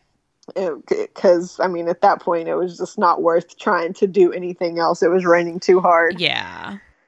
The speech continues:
Speaker 1: And so we went back to the resort and went to bed.
Speaker 2: Awesome. Okay.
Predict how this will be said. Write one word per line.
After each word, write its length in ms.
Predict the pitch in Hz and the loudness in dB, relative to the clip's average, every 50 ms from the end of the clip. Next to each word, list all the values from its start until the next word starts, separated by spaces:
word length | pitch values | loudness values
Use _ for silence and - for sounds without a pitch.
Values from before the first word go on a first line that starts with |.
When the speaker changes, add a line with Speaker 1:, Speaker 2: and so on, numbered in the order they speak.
| _ _ _ _ - | _ _ _ _ -8
Speaker 1:
And 300 | 277 254 254 262 262 247 | -4 -4 -2 -2 -4 -2
so 180 | - 285 277 | 2 2 2
we 140 | 277 285 285 | 4 2 2
went 180 | 285 285 247 208 | 0 0 0 2
back 300 | 247 269 277 269 262 _ | 2 2 4 2 0 _
to 120 | - 311 285 | -6 -8 -6
the 120 | 294 302 | -6 -4
resort 520 | 294 302 302 269 302 330 349 370 381 - _ - | -6 -6 -6 -8 -6 -6 -4 -4 -6 -6 _ -12
and 520 | 226 247 240 226 220 226 233 226 226 220 220 | -12 -10 -10 -10 -12 -14 -14 -14 -14 -8 -6
went 120 | 233 233 - | -6 -6 -4
to 60 | - | -2
bed. 260 | 294 403 453 453 415 370 - - - _ _ _ _ - | 2 4 4 4 4 2 -2 -10 -20 _ _ _ _ -12
Speaker 2:
Awesome. 760 | 247 302 453 - - - 214 190 185 180 175 175 170 170 185 - | -10 -10 -10 -8 -8 -6 -4 -4 -4 -4 -4 -6 -6 -8 -10 -10
Okay. 480 | 294 302 - 311 277 269 294 330 440 | -12 -10 -8 -6 -6 -4 -6 -6 -10